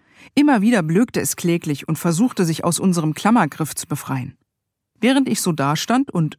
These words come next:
Jiddo dabei beobachtete, mit wie viel Ruhe und Beharrlichkeit er das Schaf schor, bekam ich leichtes Muffensausen. „Hoffentlich“, dachte ich, „sind wir nicht als nächstes dran.“ Zu gut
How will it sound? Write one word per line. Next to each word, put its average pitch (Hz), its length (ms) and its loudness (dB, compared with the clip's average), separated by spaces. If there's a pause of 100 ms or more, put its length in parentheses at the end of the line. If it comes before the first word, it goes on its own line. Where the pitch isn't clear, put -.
Jiddo 190 340 0
dabei 147 300 -2
beobachtete, 180 680 -2 (340)
mit 165 240 -2
wie 262 160 0
viel 202 240 0
Ruhe 214 360 2
und 151 200 -4
Beharrlichkeit 156 800 0
er 147 100 -4
das 135 140 -4
Schaf 190 340 0
schor, 180 400 -2 (420)
bekam 208 360 -4
ich - 120 -6
leichtes 185 480 -2
Muffensausen. 135 800 -2 (720)
„Hoffentlich“, 185 760 -2
dachte 135 240 -10
ich, - 260 -6 (460)
„sind 160 240 -2
wir 165 80 0
nicht 151 240 -4
als - 220 -6
nächstes 165 480 -2
dran.“ 110 320 -10 (720)
Zu - 160 2
gut 285 400 -2